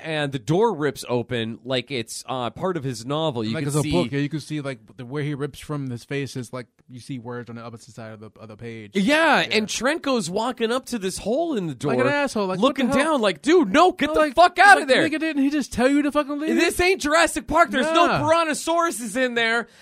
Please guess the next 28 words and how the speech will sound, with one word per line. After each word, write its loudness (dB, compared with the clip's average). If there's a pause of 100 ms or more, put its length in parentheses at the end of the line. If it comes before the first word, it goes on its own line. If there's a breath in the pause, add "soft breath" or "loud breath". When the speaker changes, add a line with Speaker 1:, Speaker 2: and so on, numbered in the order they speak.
Speaker 1:
It's -4
Bad 2
News -4
Bears. 0
This -8
Lovecraftian -4
creature's -10
tentacles -2
and -12
shit. -4
You're -6
gonna -2
have 2
a -2
bad 2
time. -2
Speaker 2:
Go 0
the 2
fuck 0
home. -2
Speaker 1:
Yeah. 0 (240 soft breath)
So 2
Linda 0
is 0
reading -6
from -2
the -2
book 0